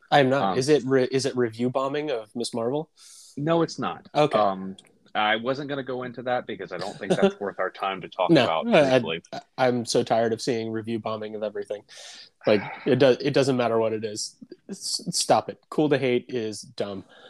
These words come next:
Speaker 1: Like,
Speaker 2: Yeah. I was actually gonna talk about Jake Schreier,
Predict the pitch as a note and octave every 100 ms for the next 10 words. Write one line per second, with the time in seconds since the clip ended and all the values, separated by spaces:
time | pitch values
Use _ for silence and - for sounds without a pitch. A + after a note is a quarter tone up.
0 | - _ A#2 A2+ - B2 - - _ _
1 | _ _ _ D#4 - - - - - -
2 | C#3 G3 C#4+ E3+ C3 - C3 A#2 - A2+
3 | - G#2+ G2+ G2 - _ A#2 A#2+ C3 -
4 | - B2 A2+ F2+ F2